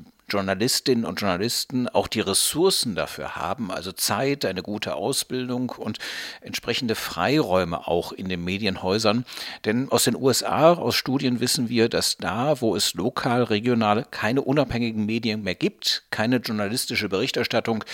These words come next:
da grassiert die Korruption in den Rathäusern und das dürfen wir aus meiner Sicht nicht zulassen. Deswegen sind Journalistinnen und Journalisten so wichtig, aber deswegen ist auch, Sebastian, dein Bullenberufsstand, also der Berufsstand der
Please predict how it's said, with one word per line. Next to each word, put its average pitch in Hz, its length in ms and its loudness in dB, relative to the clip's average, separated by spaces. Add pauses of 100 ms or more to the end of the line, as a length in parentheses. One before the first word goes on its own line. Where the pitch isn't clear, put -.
(320)
da 92 340 2
grassiert - 680 0
die 98 40 -4
Korruption 101 800 0
in 80 140 -6
den 85 140 -4
Rathäusern 82 640 0
und 87 180 -8
das - 260 -2
dürfen 113 340 -2
wir 101 180 0
aus - 160 -6
meiner 92 180 -10
Sicht 95 240 -8
nicht 107 180 -4
zulassen. - 500 0 (120)
Deswegen 92 480 -6
sind 87 260 -12 (120)
Journalistinnen 95 600 -2
und - 60 -6
Journalisten 107 400 0
so 151 140 2
wichtig, 143 400 -2
aber 135 300 4 (420)
deswegen 110 380 0
ist 101 160 -4
auch, 98 320 0
Sebastian, 92 520 0
dein 104 460 -2
Bullenberufsstand, 101 1400 0
also 98 240 -8
der 87 140 -4
Berufsstand 87 640 -6
der 82 160 -4